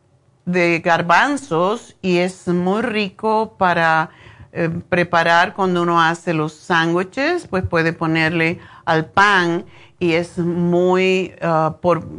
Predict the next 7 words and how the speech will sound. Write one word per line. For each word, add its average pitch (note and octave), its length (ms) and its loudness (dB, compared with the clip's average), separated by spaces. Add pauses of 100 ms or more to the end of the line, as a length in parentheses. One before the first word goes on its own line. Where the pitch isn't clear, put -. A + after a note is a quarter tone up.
pues F3 180 -2
también F3 500 0
proteínico. E3 1160 -2 (640)
Y, A#3+ 600 -2
eh, G#3+ 420 -2 (160)
es B3 220 0
común A3+ 720 -2